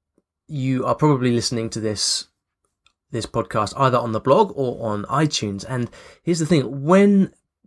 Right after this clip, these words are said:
people leave reviews on the show,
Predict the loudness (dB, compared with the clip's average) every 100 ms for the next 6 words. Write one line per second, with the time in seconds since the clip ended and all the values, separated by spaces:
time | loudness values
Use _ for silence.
0 | _ _ _ _ -4 0 4 6 4 0
1 | -8 _ _ -4 2 4 2 -4 -8 -2
2 | 2 4 2 0 -8 -10 -8 -6 -6 0
3 | 2 2 0